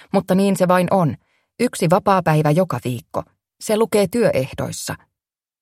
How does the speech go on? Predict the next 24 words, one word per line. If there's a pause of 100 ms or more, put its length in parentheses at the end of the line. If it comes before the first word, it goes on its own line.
(600)
Pansy
oli
tietoinen
siitä, (160)
että
hänen
äänensä
oli
tulvillaan
huutomerkkejä, (360)
mutta
hän
kiehui
raivosta. (1160)
Kuten
myös
se, (260)
että
pitää
olla
käytettävissä
silloin,
kun
tarvitaan.